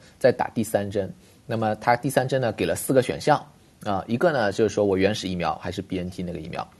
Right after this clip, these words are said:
另外一个呢，就是它之前做过临床试验的那个B A one的那个单价疫苗，还有一个呢是B A四五的那个单价疫苗，呃，最后一个呢就是这次要推出的，这是双价疫苗。你可以看到啊，他还专门去做个单价，人他真的很喜欢他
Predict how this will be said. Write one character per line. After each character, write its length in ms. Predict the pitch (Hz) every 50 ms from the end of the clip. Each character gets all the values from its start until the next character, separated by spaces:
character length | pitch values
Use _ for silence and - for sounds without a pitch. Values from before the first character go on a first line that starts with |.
| - - -
另 160 | - 160 170
外 160 | 170 156 127
一 60 | 113
个 80 | 110 107
呢， 100 | 101 101
就 80 | 104 107
是 40 |
它 100 | 101 107
之 120 | 98 - -
前 180 | - - 95
做 120 | 98 104 110
过 100 | 104 107
临 140 | 101 107 104
床 140 | - 107
试 120 | 113 - 139
验 80 | 131
的 120 | 120 92 73
那 180 | - - 101
个 220 | 95 98 95 95 92
B 200 | 92 - 117 110
A 80 | 113
one 160 | 120 123 127 113
的 100 | 107 95 -
那 60 | 110
个 80 | 104 98
单 240 | - - 113 117
价 180 | 135 147 127 101
疫 80 | 87 -
苗， 200 | - - - - - _ _ _ _ _ _ _ _ _ _ _ _ _ - -
还 160 | - - 151
有 100 | 160 135
一 40 | 110
个 100 | 110 113
呢 100 | 110 107
是 160 | - - 117
B 240 | 104 - 131 127 123
A 80 | 127 135
四 260 | 135 - - - 156
五 120 | 127 92 78
的 80 | 78
那 120 | 87 90 90
个 80 | 90
单 200 | - - 95 95
价 160 | 98 98 76
疫 60 | 87 90 87
苗， 200 | - - - - - _ _ - - - _ - -
呃， 200 | - 95 92 - - - - -
最 100 | 160 156
后 160 | 165 196 165
一 60 | 131
个 40 | 117
呢 80 | 110
就 60 | 107 98
是 140 | - 101
这 120 | 98 - 107
次 140 | - - 104
要 100 | 92 -
推 180 | - - 120 117
出 160 | - - 160
的， 120 | - - - - - _ -
这 100 | - 98
是 140 | - 101
双 280 | 92 - - 107 107 117
价 160 | 123 123 82 -
疫 100 | 78 87
苗。 180 | - 101 98 - - -
你 120 | 92 95
可 140 | - - 117
以 20 |
看 180 | 107 - 127 113
到 100 | 104 90
啊， 80 | 85
他 80 | 87 98
还 100 | 104 104
专 180 | - - 131 135
门 80 | 120
去 140 | 107 - 113
做 160 | - 110 98
个 80 | 98 92
单 260 | - - 92 95 98
价， 140 | 98 98 85
人 180 | - 85 90
他 120 | 101 120 127
真 160 | - - 120
的 80 | 113 -
很 180 | - - 104
喜 100 | 151 -
欢 160 | - - 90
他 120 | 95 95